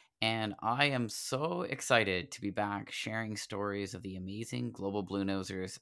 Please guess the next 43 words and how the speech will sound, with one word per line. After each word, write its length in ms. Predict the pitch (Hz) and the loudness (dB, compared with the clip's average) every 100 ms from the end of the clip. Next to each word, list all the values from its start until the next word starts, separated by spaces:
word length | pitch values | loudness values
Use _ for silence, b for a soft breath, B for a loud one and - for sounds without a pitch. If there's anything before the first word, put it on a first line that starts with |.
| - | 0
I 140 | 123 | 2
get 160 | 135 127 | 2 -2
to 80 | 117 | -4
speak 320 | - 107 - | -4 -4 -2
with 220 | 101 - | -2 -2
almost 520 | 98 95 92 92 - - | 0 2 2 -2 -8 -2
every 240 | 101 95 92 | 2 2 2
day. 420 | 95 78 85 - B B B - | 0 -2 -4 -10 B B B -2
Uh, 200 | 95 87 104 | 2 4 4
I 60 | |
know 100 | 117 | 4
it's 120 | 131 | 4
only 120 | 131 117 | 4 2
been 180 | 113 | 0
a 40 | 110 | -2
few 320 | - 110 107 | -4 -6 -4
short 340 | - 110 107 | 0 4 4
weeks, 240 | 113 139 - | 2 -4 -4
but 100 | 107 | -2
it 120 | 92 - | -2 -4
feels 320 | 107 104 98 | -2 0 2
like 180 | 98 92 | 0 0
it's 140 | - | -4
been 340 | 101 95 92 | -2 0 0
so 300 | 90 - 120 | -2 0 0
long 280 | 113 104 95 | 4 4 2
since 300 | - 95 90 | 0 -6 -6
season 320 | - 98 92 | -4 -4 -2
one 180 | 90 87 | -2 -2
wrapped, 440 | 90 95 123 - - B B | 0 0 -2 -6 -18 B B
so 520 | - - 95 95 90 90 98 | -4 4 6 6 4 2 2
it's, 400 | 92 - - - | 0 -2 -8 0
uh, 340 | 95 87 87 87 | 2 4 4 2
it's 140 | 101 - | -2 -4
a 40 | |
great 280 | 90 107 101 | 0 2 4
day 160 | 98 90 | 4 4
that 120 | 87 | 2
I'm 220 | 90 92 - - | 0 -2 -4 2
back 260 | 95 90 - | 4 4 -2
recording 720 | 90 - 92 90 90 87 90 B B | -8 -4 -2 2 0 0 -4 B B
season 420 | - 107 95 92 | -4 -2 0 -2
two. 340 | 85 85 82 | -4 -6 -8